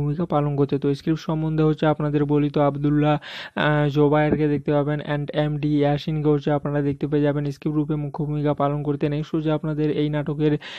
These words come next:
কাজ সম্বন্ধে আপনাদের বলি, তো কাজ রূপে হচ্ছে আপনারা দেখতে পাবেন আনোয়াল-, আনোয়ারুল আলম, আহ, সাজালকে দেখতে পাবেন এস, রবিনা রাফিনকে দেখতে পাবেন এস, মাহিরা,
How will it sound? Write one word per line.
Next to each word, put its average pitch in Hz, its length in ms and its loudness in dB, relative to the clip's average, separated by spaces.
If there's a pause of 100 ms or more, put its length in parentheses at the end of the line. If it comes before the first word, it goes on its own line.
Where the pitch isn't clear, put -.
(160)
কাজ 151 180 2
সম্বন্ধে 156 480 -4
আপনাদের 151 400 0
বলি, 143 240 0
তো 151 140 -2
কাজ 147 280 0
রূপে 151 180 -2
হচ্ছে 151 200 0
আপনারা 147 220 -4
দেখতে 147 180 -4
পাবেন 147 220 0
আনোয়াল-, 147 600 0 (380)
আনোয়ারুল 151 680 2
আলম, 147 400 0 (100)
আহ, 143 300 -2
সাজালকে 151 460 -2
দেখতে 147 220 -2
পাবেন 147 220 0
এস, 147 140 -2
রবিনা 147 460 0
রাফিনকে 147 420 -2
দেখতে 147 220 0
পাবেন 147 240 0
এস, 147 180 -4
মাহিরা, 147 520 0